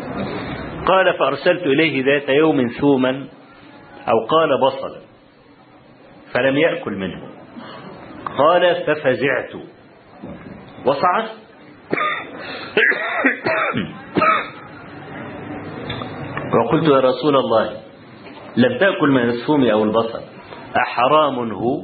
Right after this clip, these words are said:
قال له: "لا، ولكني أناجي من لا تناجي". اللي هو جبريل عليه السلام،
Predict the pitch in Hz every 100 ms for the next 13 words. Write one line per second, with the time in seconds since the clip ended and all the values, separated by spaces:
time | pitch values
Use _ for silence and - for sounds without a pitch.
0 | - - - - - - - - - -
1 | - - - - - - 101 87 98 113
2 | 110 127 165 165 - - - - - -
3 | - - - - - - - 104 104 104
4 | 156 147 127 127 127 110 107 107 107 123
5 | - - - - - - - 98 104 131
6 | 139 165 190 185 131 - - - - -
7 | - - - - - - - - - -
8 | 73 - - - - - - 92 104 107
9 | 113 127 139 120 131 - 143 175 175